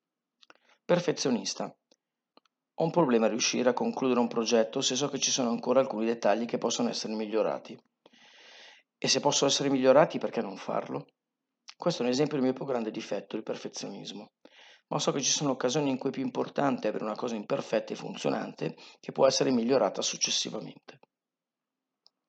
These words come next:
Logorroico. Gli argomenti non mi mancano e mi piace discutere. Tuttavia diventa un difetto in contesti in cui è necessario ridurre le chiacchiere.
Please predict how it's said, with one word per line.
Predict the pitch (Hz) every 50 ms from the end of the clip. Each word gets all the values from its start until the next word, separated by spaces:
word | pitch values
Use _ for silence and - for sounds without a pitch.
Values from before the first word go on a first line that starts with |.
| _ _ - - _ _ _ _ _ _ _ _ _ _
Logorroico. | - 147 143 135 143 135 117 120 110 107 107 107 - - - - _ _ _ _ _ _ _ _ _ _ _ _ _ _ _
Gli | -
argomenti | 147 143 147 160 170 180 - 170
non | 151 143
mi | 135 135
mancano | 135 127 110 101 - - - - -
e | - 139
mi | 131
piace | 117 135 127 117 - 117
discutere. | 120 113 - - 110 104 - - 101 - - _ _ _ _
Tuttavia | - - - - 165 - 151 139 151 156
diventa | 143 131 127 127 127 135
un | 123
difetto | 123 127 - 139 139 - 139
in | 131
contesti | - 127 - - 135 - -
in | 127
cui | - 127
è | 120 120
necessario | 117 - 131 - - 135 127 127 131
ridurre | 117 120 110 123 120 110 113 113
le | 107 98 -
chiacchiere. | - - - - - - - 107 - -